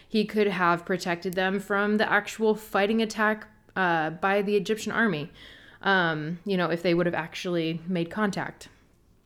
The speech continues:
He could have taken them on a completely different route, far away from the Red Sea. He could have sent a blinding sandstorm toward the, towards the Egyptians to push them back to Egypt before they even got close to the Israelites. But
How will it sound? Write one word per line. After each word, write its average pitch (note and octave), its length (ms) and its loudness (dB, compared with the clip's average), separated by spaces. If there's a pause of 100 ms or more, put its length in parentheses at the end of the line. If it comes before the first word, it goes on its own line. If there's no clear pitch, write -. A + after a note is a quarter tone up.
(140)
He G#3+ 120 6
could G#3+ 220 2
have A3 180 2
taken G#3+ 320 2
them G3 200 2
on F3 120 2
a F3+ 60 0
completely C#4 460 4
different F3 280 0
route, D3 240 -6
far A#3 280 4
away G#3+ 160 4
from E3+ 160 -6
the D#3+ 80 -4
Red D3+ 200 -6
Sea. D3+ 300 -10 (420)
He G#3 140 2
could A3 160 2
have G3 120 0
sent F#3 500 0
a F3 280 4
blinding D#3+ 640 -4
sandstorm G#3 640 0
toward E3 260 -4
the, D#3+ 300 -6 (400)
towards E3+ 400 -4
the - 260 -4
Egyptians E3+ 520 -4
to F3+ 80 -6
push F3+ 200 -6
them E3 160 -6
back D3+ 200 -6
to E3 120 -10
Egypt E3 380 -4 (300)
before F3 320 0
they D#3 180 -2
even D#3+ 300 -6
got - 180 -6
close - 320 -8
to - 140 -10
the - 140 -10
Israelites. - 680 -10 (220)
But F#3 560 -6